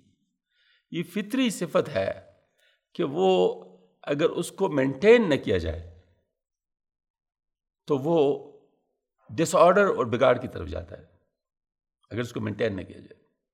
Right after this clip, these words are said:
باقاعدہ آپ جب کوئی زمین خریدتے ہیں تو جو کالونیاں ہوتی ہیں وہ آپ سے maintenance چارج لیتے ہیں کہ ہم اس کو maintain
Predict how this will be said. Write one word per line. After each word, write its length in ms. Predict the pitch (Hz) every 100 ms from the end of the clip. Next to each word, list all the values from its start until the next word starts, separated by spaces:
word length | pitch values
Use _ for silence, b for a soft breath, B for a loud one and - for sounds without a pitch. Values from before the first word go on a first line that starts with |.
| _ _ _ _ 1047 1017 1017 _ _ _ _ 1077 _ _ _ _ _ _ _ _ _ _ _ _ _ _ _ _ _ _ _ _ _ _ _ _ _ _ _ _ _
باقاعدہ 800 | - 101 139 170 226 170 - -
آپ 300 | - 117 139
جب 100 | 131 110 - - _ _ _ _ _ _ _ _ _ _ _ -
کوئی 120 | 139
زمین 320 | 123 135 185
خریدتے 420 | 170 147 190 -
ہیں 80 | 170
تو 300 | 143 147 127
جو 160 | 117 127
کالونیاں 480 | 123 117 143 175 143
ہوتی 220 | 143 175
ہیں 60 | 143
وہ 60 |
آپ 100 | 135
سے 100 | 156
maintenance 480 | 117 139 156 151 139
چارج 240 | 139 127
لیتے 360 | 143 101 - -
ہیں 120 | - _ _ _ _ _ _ _ _ _
کہ 80 | 127
ہم 60 |
اس 120 | 143 143
کو 80 |
maintain 340 | 139 139 175